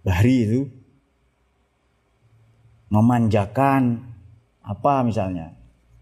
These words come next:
Fauzi itu sibuk dengan jerawat, dia lupa diri pada yang lain.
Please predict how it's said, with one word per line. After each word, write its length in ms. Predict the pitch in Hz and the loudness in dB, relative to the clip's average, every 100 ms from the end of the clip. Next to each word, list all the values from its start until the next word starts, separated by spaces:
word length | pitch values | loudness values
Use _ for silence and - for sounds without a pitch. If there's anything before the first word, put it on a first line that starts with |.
| _ _ - | _ _ -4
Fauzi 400 | 160 165 185 208 | -2 0 0 0
itu 160 | 247 247 | 0 -2
sibuk 320 | - 180 180 | 0 2 2
dengan 240 | 190 185 | 0 -2
jerawat, 480 | 180 160 165 180 185 | 2 2 2 2 0
dia 80 | 196 196 | 0 2
lupa 560 | 196 185 196 196 196 | 2 2 0 2 2
diri 480 | 185 202 208 208 135 | 2 0 0 0 0
pada 240 | 104 101 110 | 2 0 2
yang 240 | 104 98 | 0 -2
lain. 320 | 90 - - | -6 -10 -14